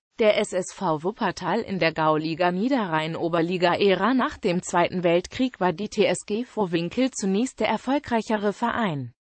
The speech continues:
war bereits eintausendneunhundertfünfundvierzig sechsundvierzigstel in der damals erstklassigen Bezirksmeisterschaftsrunde Bergmark vertreten und wurde neunzehnhundertsiebenundvierzig Gründungsmitglied der damals wiederum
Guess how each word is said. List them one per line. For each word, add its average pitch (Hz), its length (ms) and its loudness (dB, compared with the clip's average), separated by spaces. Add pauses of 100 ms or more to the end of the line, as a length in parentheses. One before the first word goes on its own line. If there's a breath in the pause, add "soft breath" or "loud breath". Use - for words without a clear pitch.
(160)
war 196 180 4
bereits 185 400 2
eintausendneunhundertfünfundvierzig 190 2500 -2
sechsundvierzigstel 208 1300 -4
in 180 180 -4
der 170 140 4
damals 165 480 2
erstklassigen 185 880 -2
Bezirksmeisterschaftsrunde 190 1600 -2
Bergmark 175 560 0
vertreten 247 640 -4
und 180 220 -4
wurde 180 220 8
neunzehnhundertsiebenundvierzig 185 1600 0
Gründungsmitglied 190 1000 -2
der 185 140 0
damals 180 440 -2
wiederum 170 580 0